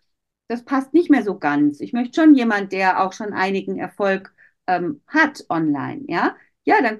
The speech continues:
dann such dir jemand, der halt in dem Bereich ist, ne? Der irgendwo, äh, von, von dem, was er an Honorar nimmt, ähm,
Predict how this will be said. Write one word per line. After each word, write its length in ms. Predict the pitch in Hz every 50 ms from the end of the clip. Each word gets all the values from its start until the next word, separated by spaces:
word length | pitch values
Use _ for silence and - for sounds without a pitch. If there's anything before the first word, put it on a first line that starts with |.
| _ _
dann 260 | - - 247 254 240
such 220 | 262 302 302 294
dir 140 | - 294 269
jemand, 480 | 247 240 240 240 254 262 269 269 262 -
der 220 | 233 247 247 247
halt 160 | 254 269 269 -
in 120 | 302 277 269
dem 140 | 311 370 466 453
Bereich 440 | 349 220 185 175 156 151 151 147 -
ist, 260 | - 156 147 - - -
ne? 180 | 214 262 302 277
Der 160 | 269 240 -
irgendwo, 560 | - 247 262 269 262 262 247 247 247 247 233
äh, 300 | - 226 226 226 220 214
von, 240 | - 247 240 233 233
von 160 | - 254 240
dem, 180 | 233 240 240 233
was 160 | 226 233 240 254
er 120 | 233 -
an 160 | - 220 214
Honorar 500 | 226 233 233 233 220 - 185 180 196 214
nimmt, 280 | 226 240 247 247 240 - _ - - - - _ _ -
ähm, 420 | - 214 220 220 220 226 226 -